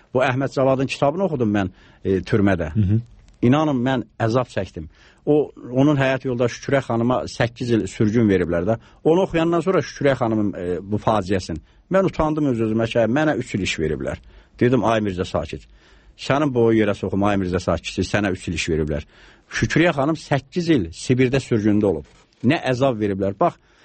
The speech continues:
Speaker 1: Əhməd Zavadın kitabında axıra qədər oxudum. Eyni ssenaridir. Bax, bu dövrlə, e, repressiya vaxtı, otuz yeddinci illərdə təsadüf olunub o vaxtı. Bax, inanın ki, elə bil ki, Əhməd Zavadın, e, faciəsi bax bu gün yaşayır. Bugünkü Azərbaycanın faciəsidir. Bugünkü repressiyadır.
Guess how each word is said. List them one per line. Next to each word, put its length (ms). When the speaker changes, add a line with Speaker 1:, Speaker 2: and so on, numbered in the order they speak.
Speaker 1:
Əhməd 360
Zavadın 400
kitabında 760
axıra 320
qədər 260
oxudum. 480
Eyni 380
ssenaridir. 600
Bax, 200
bu 60
dövrlə, 500
e, 220
repressiya 520
vaxtı, 260
otuz 260
yeddinci 360
illərdə 360
təsadüf 400
olunub 220
o 100
vaxtı. 280
Bax, 220
inanın 360
ki, 300
elə 240
bil 80
ki, 100
Əhməd 380
Zavadın, 440
e, 180
faciəsi 640
bax 180
bu 100
gün 140
yaşayır. 360
Bugünkü 320
Azərbaycanın 600
faciəsidir. 600
Bugünkü 320
repressiyadır. 720